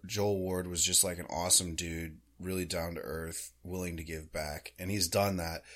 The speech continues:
ever since leaving D C. He's still ha-, involved in charities, still, you know, trying to, um, promote diversity within hockey, get kids, you know, especially, you know, people of color, like, involved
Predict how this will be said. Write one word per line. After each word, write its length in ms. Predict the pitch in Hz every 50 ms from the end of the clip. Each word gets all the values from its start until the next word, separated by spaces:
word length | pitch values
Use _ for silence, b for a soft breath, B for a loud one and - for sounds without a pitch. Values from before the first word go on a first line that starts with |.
| B B B B _ _ _ _ _ _ _ _ _ _
ever 220 | 95 98 92 101
since 300 | 98 - - 95 87 -
leaving 280 | 92 92 90 85 87 82
D 160 | 78 85 82
C. 220 | - - 87 82 82
He's 180 | 85 85 85
still 240 | - - 101 92 90
ha-, 160 | 95 - - -
involved 420 | 92 87 82 80 85 82 82 80
in 100 | 87 82
charities, 540 | 82 - - 80 78 78 78 78 80 80 -
still, 480 | - - - 90 87 87 87 87 82 B B B B B B B
you 80 | - 82
know, 200 | 85 82 82 80
trying 300 | - - 92 92 95 92
to, 220 | 90 85 80 80 b b b b b b b _ _ _ _ 87
um, 460 | 87 85 85 85 80 80 78 - - - _ _ _ - -
promote 360 | - 127 117 117 120 117 98
diversity 520 | 107 92 87 95 95 101 98 - - 101
within 260 | 95 92 - 98 87
hockey, 600 | 85 - 87 85 85 90 - - 90 87 87 - b b b b b b b _
get 260 | - 95 95 90 -
kids, 560 | - - 98 92 92 90 87 85 - - - -
you 100 | 87 90
know, 240 | 87 85 82 82 78
especially, 840 | 69 - - - 92 92 87 - - 90 90 90 87 87 87 82 60 71
you 80 | 87
know, 200 | 85 82 82 80 - -
people 280 | - 92 85 - 85
of 80 | 82 -
color, 400 | - 80 80 82 82 78 78 78
like, 320 | 71 71 78 78 - -
involved 840 | 92 90 90 87 82 78 76 78 76 76 76 73 73 73 76 -